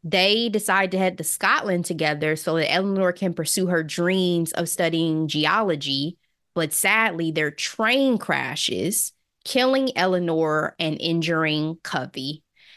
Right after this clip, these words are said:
At the hospital, while she recovers, the nurse mistakes Covey for Eleanor,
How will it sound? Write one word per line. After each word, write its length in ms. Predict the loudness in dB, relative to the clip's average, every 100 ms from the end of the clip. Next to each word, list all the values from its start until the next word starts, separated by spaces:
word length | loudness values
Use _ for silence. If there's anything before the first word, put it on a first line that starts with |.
| -20 -4
At 140 | -2
the 60 | 0
hospital, 480 | 0 -2 -2 0 2
while 160 | 2 0
she 160 | -2
recovers, 760 | -4 -4 0 0 2 0 0 -2
the 100 | 0
nurse 340 | 2 0 -2
mistakes 580 | -4 -2 0 0 -2 -6
Covey 560 | -2 0 0 -6 -6 -6
for 200 | 0 0
Eleanor, 800 | 2 0 0 -2 0 2 0 -2